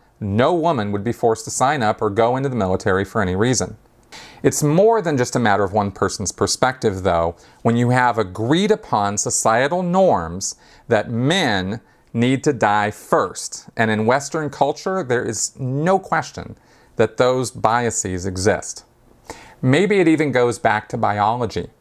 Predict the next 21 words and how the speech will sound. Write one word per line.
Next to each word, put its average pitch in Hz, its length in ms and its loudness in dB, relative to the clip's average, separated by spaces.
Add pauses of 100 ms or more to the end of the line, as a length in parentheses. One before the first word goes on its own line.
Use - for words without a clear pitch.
(580)
right? 107 200 2
There 117 140 2
are 104 100 2
more 123 500 2
sperm 127 680 0 (400)
than 120 220 2
there 131 180 2
are 135 460 2 (200)
eggs. 147 520 -2 (920)
Males 123 720 2
are 123 320 4
more 123 460 2
abundant. 139 580 -2
Males 120 640 0
are 120 440 2
more 135 320 2
easily 143 460 2
reproduced. 135 720 -4 (760)
But 139 120 4
even 196 360 2
so, 110 420 0